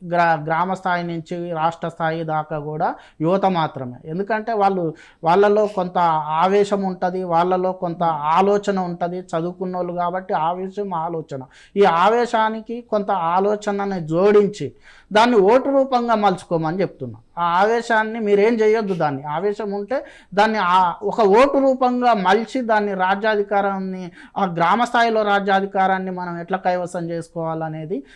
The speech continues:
ఆ, ఆ రకమైనటువంటి ఆలోచనలు చేసి మన, మనం, ఆ,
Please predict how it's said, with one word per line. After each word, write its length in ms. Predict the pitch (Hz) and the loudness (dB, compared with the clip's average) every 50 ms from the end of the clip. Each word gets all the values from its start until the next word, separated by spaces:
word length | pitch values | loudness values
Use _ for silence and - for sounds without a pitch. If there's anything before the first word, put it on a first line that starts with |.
| - _ - 170 | -20 _ -4 -2
ఆ, 140 | 160 165 - | -2 -2 -2
ఆ 480 | - 170 165 170 170 170 175 175 175 175 175 | -2 0 0 2 4 4 4 4 4 4 2
రకమైనటువంటి 760 | 180 175 - 208 214 214 208 208 202 202 196 196 190 190 190 | 0 0 -2 -2 -2 -2 -2 -2 -2 -2 -2 -4 -4 -4 -4
ఆలోచనలు 720 | 175 156 160 165 180 196 208 208 202 202 208 196 196 190 180 | -4 -2 0 0 2 2 2 2 0 0 -2 -2 -2 -4 -4
చేసి 460 | 170 170 175 180 175 - 247 311 - - - - 262 - 180 | -4 -6 -6 -6 -6 -6 -6 -6 -8 -10 -20 -20 -16 -6 -2
మన, 140 | 175 185 185 180 180 175 170 165 160 160 156 151 156 175 - | 0 2 2 2 2 2 2 0 0 0 -2 -4 -4 -6 -4
మనం, 420 | 190 185 190 214 220 240 247 226 | -2 0 0 0 0 -2 -4 -4
ఆ, 320 | 202 185 180 175 165 160 | -2 -2 0 0 0 -2